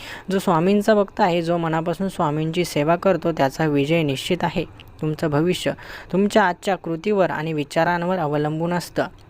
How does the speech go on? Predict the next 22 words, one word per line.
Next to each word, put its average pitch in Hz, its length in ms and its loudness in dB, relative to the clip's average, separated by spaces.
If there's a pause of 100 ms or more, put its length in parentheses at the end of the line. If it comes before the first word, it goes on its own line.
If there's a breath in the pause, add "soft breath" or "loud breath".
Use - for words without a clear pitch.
(200)
स्वामींचं 156 440 -4
नाव 151 180 -2
घेतल्याने 165 500 0
तुमचं 151 340 -6
मन 156 200 0
शांत 156 360 -2
होऊन 175 240 0
तुम्हाला 160 340 0
नवीन 151 320 -2
ऊर्जा 143 380 0
मिळते. 160 400 -4 (600 loud breath)
जीवनात 190 380 4
आलेल्या 196 340 4
प्रत्येक 175 420 -4
प्रसंगाला 190 640 0
एक 170 200 -4
नवीन 151 260 -2
संधी 165 380 -4
मानून 170 300 -2
त्याचा 160 260 -2
आनंद 147 380 -2
घ्यायला 160 300 0